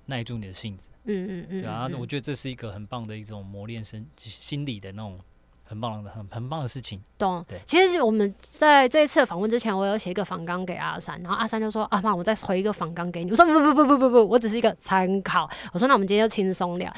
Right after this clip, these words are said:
Speaker 2: 那我自己非常好奇，就是你刚刚有提到嘛，学习茶这件事情，它是需要时间酝酿的，然后再把它冲开的。
Speaker 1: 嗯。
Speaker 2: 等待这个过程当中呢，你有没有被客人讲说：“较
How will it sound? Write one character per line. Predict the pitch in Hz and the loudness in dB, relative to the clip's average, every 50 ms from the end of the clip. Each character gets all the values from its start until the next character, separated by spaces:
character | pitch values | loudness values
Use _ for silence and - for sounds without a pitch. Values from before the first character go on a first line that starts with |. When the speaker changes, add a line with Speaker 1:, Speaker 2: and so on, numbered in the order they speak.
| - - - | -8 0 4
Speaker 2:
那 | 302 | 4
我 | 294 | 4
自 | 254 - - - | 4 4 2 2
己 | 349 240 190 | 2 2 2
非 | 196 - 180 | 2 2 2
常 | 202 226 196 190 | 4 4 2 0
好 | 190 233 226 202 | 2 2 2 2
奇， | 175 - 165 | 0 -2 -6
就 | - 196 190 | -6 -6 -4
是 | 175 226 | -2 -2
你 | 190 190 | -2 0
刚 | 180 226 233 | 2 2 4
刚 | 254 | 4
有 | 233 214 | 4 2
提 | 220 - 190 | -2 -2 0
到 | 185 214 202 | 2 2 2
嘛， | 175 165 170 | 2 0 -4
学 | 180 - - 190 190 | -6 -2 -2 -2 -2
习 | 185 - 185 185 | -2 -4 -6 -6
茶 | - - - 170 165 | -4 -4 -2 -2 -4
这 | 175 | -4
件 | 175 180 185 180 175 | -6 -6 -6 -6 -4
事 | - 202 185 | -4 -4 -4
情， | - - 170 | -4 -6 -8
它 | 175 202 | -6 -4
是 | 202 - | -4 -4
需 | 208 - 196 | -4 -2 -2
要 | 196 202 | -2 -2
时 | 196 - - 170 | -2 -4 -8 -8
间 | 160 185 175 170 | -6 -6 -6 -4
酝 | 180 202 180 165 | -4 -4 -4 -2
酿 | 185 190 170 170 | -4 -4 -6 -6
的， | 170 160 | -8 -8
然 | 160 165 | -6 -4
后 | 180 | -2
再 | 160 | -2
把 | 147 165 | -2 -2
它 | 165 185 | -4 -6
冲 | - - 185 170 165 165 | -4 -6 -6 -6 -6 -8
开 | - - 160 147 151 | -8 -8 -8 -8 -10
的。 | 156 156 | -12 -14
Speaker 1:
嗯。 | - - - - - - - | -16 -16 -16 -16 -16 -4 2
Speaker 2:
等 | - 233 214 | 2 4 4
待 | 269 294 269 | 6 4 4
这 | 254 277 | 4 4
个 | 254 | 4
过 | 233 262 240 | 4 2 2
程 | - 220 180 185 | 2 0 -2 -2
当 | 196 196 196 | -2 -2 -2
中 | 196 190 180 180 | -2 -2 -2 -2
呢， | 175 170 | -2 -2
你 | 170 185 | -2 0
有 | 214 226 | 0 2
没 | 208 202 202 | 2 0 0
有 | 185 | -2
被 | 190 214 196 | -2 -4 -4
客 | - - 202 | -4 -4 -4
人 | 170 170 165 | -4 -4 -4
讲 | 156 160 | -6 -6
说 | 165 185 185 190 | -4 -6 -6 -6
：“较 | - - | -6 -8